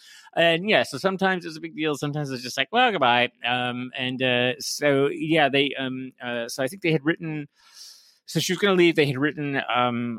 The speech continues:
uh, some scene for them, and Elizabeth Sladen and Tom Baker both said, "Well, this is not, these aren't the characters," and they wrote it themselves. Um, and it, uh, it clearly, so Tom Baker was very devastated by her leaving, um, 'cause he really, she was the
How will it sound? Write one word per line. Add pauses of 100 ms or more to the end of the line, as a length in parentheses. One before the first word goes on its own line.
uh,
some
scene
for
them,
and
Elizabeth
Sladen
and
Tom
Baker
both
said,
"Well,
this
is
not,
these
aren't
the
characters,"
and
they
wrote
it
themselves.
Um, (220)
and
it, (100)
uh,
it
clearly,
so
Tom
Baker
was
very
devastated
by
her
leaving,
um,
'cause
he
really,
she
was
the